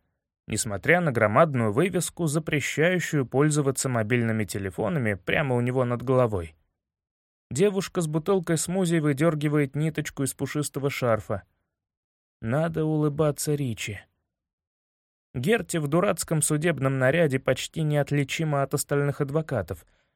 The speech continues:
хотя я своими глазами видел, как она уплетала у меня на кухне китайскую еду.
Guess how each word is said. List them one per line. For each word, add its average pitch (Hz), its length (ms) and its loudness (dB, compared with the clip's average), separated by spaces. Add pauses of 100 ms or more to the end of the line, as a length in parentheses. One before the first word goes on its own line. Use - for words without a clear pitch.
(200)
хотя 110 260 2
я 151 140 2
своими 147 380 0
глазами 139 540 4
видел, 131 340 2
как 120 220 -2
она 147 260 2
уплетала 135 640 0
у 120 100 2
меня 135 240 -2
на 123 160 0
кухне 147 320 -6
китайскую 143 600 -4
еду. 127 340 -4